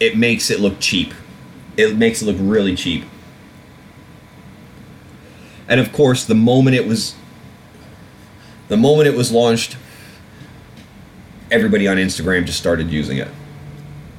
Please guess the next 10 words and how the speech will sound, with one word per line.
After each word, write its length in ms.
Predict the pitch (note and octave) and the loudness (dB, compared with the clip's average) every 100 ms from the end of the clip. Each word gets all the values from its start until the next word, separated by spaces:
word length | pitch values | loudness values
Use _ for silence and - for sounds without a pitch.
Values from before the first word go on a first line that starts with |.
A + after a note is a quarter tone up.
| - - - - - - - - - - - - - - - - - - | -18 -18 -18 -20 -20 -18 -18 -16 -16 -18 -18 -18 -18 -18 -18 -20 -20 -10
Yeah, 260 | G2+ F2+ F2+ | -6 -4 -2
it's 180 | G2+ - | -2 0
just, 380 | C#3 C3 - - - - - | 0 0 -6 -6 -4 -4 -6
<laughs> 300 | - - - | -12 -16 -8
I 120 | F2+ | -4
don't 100 | E2 | -4
know. 100 | D2+ - - | -6 -10 -6
I 100 | F2 | -6
don't 100 | |
know. 80 | D2+ | -6